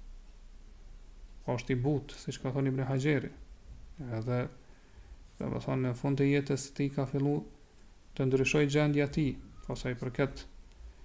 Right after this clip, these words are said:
transmetimeve të hadithit, nuk, nuk ka qenë sh-, shumë i fortë në, në memorie, kështu më radh, ka ndryshuar gjendja e tij. Mirë po,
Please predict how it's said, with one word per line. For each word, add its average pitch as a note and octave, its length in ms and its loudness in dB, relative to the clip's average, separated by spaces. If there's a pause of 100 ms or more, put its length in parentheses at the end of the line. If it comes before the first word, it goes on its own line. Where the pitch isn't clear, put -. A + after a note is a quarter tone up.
(180)
transmetimeve C#3+ 600 2
të C#3+ 140 2
hadithit, C#3+ 380 4
nuk, B2 180 -2
nuk C#3+ 240 -4
ka C3 80 0
qenë D3 380 0
sh-, - 220 -10 (160)
shumë D3 200 2
i C#3+ 60 0
fortë D3 240 4
në, B2+ 100 2 (240)
në B2+ 160 0
memorie, C3 460 4
kështu C#3 180 -2
më C#3 140 4
radh, B2 200 2
ka B2 120 0
ndryshuar C3 400 0
gjendja C#3+ 280 4
e C#3 80 -6
tij. D3+ 140 0 (1300)
Mirë F#3 220 8
po, F3+ 100 6